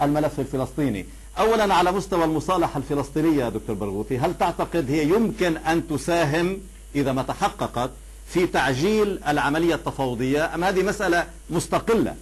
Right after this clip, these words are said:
يعني، حتى لو تصالح الفلسطينيون، هذا لا يعني بالضرورة أن نتوصل إلى تحريك عملية السلام في المنطقة.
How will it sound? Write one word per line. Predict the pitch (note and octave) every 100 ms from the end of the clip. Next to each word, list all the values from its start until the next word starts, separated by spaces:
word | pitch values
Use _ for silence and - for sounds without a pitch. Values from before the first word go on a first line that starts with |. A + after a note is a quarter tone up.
| -
يعني، | G#2+
حتى | - A3 G3
لو | E3+
تصالح | D3 D3 D3+ C3 A#2
الفلسطينيون، | G#2+ A#2 A2 A2+ G2+ G#2+ C#3 D#3+ - - -
هذا | D3+ D3+
لا | D#3+
يعني | G#3+ G3 D3+ C3
بالضرورة | B2+ A#2+ B2 D3+ D#3 F3 - - -
أن | E3+ E3
نتوصل | C#3+ C#3+ E3+ - E3
إلى | D3 C#3+ C3+
تحريك | - - C#3+ E3 G#2+
عملية | B2 C3+ B2
السلام | - B2 A#2
في | G#2+
المنطقة. | F#2+ F2+ F2+ -